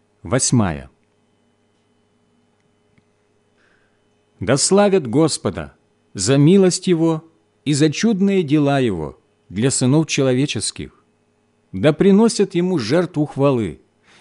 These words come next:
и да возвещают о делах Его с пением. Отправляющиеся на кораблях в море,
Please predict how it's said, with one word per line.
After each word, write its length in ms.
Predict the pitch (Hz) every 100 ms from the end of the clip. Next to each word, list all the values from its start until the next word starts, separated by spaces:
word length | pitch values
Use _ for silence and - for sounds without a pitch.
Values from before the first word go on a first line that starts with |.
| _
и 100 | 175
да 140 | 180 180
возвещают 800 | 175 139 160 - 185 180 170 -
о 120 | 135
делах 440 | 131 120 135 202 202
Его 360 | 175 160 165 156 _ _ -
с 160 | -
пением. 640 | - 117 113 90 71 67 - _ _ _ _ _ _ _ _ _ _ -
Отправляющиеся 1040 | 120 131 156 170 180 170 - 170 156 160
на 120 | 156
кораблях 540 | 143 139 135 147 143 -
в 80 |
море, 460 | 113 151 160 95 69